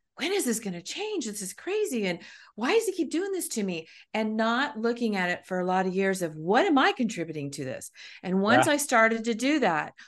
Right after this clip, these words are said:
Speaker 1: once I sat back and I started going, "Wait a minute, you know, I'm losing control here,"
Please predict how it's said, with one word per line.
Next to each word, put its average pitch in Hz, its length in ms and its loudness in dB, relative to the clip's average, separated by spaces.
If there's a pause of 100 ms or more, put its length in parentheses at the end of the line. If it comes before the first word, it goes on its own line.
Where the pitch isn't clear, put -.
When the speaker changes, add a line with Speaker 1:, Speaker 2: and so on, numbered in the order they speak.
(100)
Speaker 1:
once 247 320 4
I 294 140 4
sat 311 360 -4
back 208 420 -2
and 202 200 -2
I 196 100 -4
started 196 300 -6
going, 170 200 -6
"Wait 185 200 -4
a 170 40 -8
minute, 143 440 -10
you 175 120 -10
know, 147 340 -10 (580)
I'm 294 260 6
losing 175 300 2
control 202 420 0
here," 151 480 -4